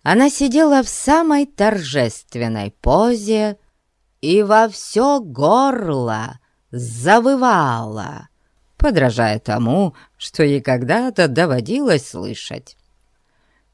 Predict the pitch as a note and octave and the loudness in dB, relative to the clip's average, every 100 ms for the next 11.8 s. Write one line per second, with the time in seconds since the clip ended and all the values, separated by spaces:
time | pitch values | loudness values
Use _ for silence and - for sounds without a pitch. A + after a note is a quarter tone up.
0 | _ D3 D3+ D3+ C#3+ C3 C#3 C3 B2 F#3 | _ 0 2 2 0 -2 -2 0 0 0
1 | F3 C3+ A#2+ - B2 B2 A#2+ D3 B2 - | 0 -2 -4 -4 -2 -2 0 0 0 -2
2 | B2+ A#2 A#2 F3 B3+ D3+ A#2+ G#2+ A2+ - | -4 -2 -2 -4 -4 -6 -6 -6 -10 -12
3 | - - _ _ _ - - G#3+ B3+ B3 | -14 -14 _ _ _ -20 -2 2 4 4
4 | G#3 G3+ E3+ D#3+ D3 C#3 G#3 A3 D#3 C3 | 2 2 0 0 0 0 2 0 0 -2
5 | B2+ D#3+ G#3+ G3+ - - B3+ D#4 D4+ C#4+ | 0 2 2 0 -6 0 2 2 2 2
6 | C4 B3+ G3+ F3 G3 - - C3 A#2 G#2+ | 2 0 0 -2 -2 -8 -4 0 2 0
7 | A2+ G2+ G#2 - - - C#3 C#3 A#2+ C#3 | -4 -6 -6 -6 -16 -4 -2 -2 0 0
8 | C3+ B2+ A#2 - A#2+ A#2 A#2 E3 G#3+ D#3+ | 2 2 0 -2 -2 0 0 0 -2 -4
9 | B2 G#2+ - - - - - B3 B3+ C#4 | -4 -8 -12 -20 -20 -20 0 2 4 2
10 | A#3 G3 G3 F#3 E3 B3 A3+ F#3+ F#3 - | 2 2 2 4 2 2 2 0 -4 -2
11 | D3+ D3+ - A#2+ A2+ - - - | -2 -2 -4 -6 -6 -10 -12 -14